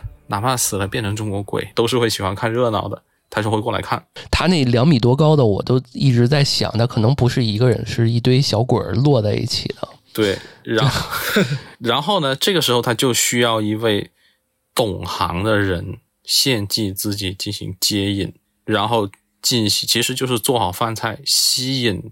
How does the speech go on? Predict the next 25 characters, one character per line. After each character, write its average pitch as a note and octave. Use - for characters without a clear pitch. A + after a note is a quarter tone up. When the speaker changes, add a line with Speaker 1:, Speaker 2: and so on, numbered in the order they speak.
Speaker 1:
这 B2+
一 G2+
些 G2
来 F#2
好 A2+
事 G#2+
来 F#2
看 A#2
的 F#2+
这 G#2
些 G2
东 G#2+
西 G2
的 G2
注 G#2+
意 G2+
力， G2+
不 F#2+
要 A#2
让 G#2+
他 F#2+
们 F2+
在 G2+
那 G2+
个 G2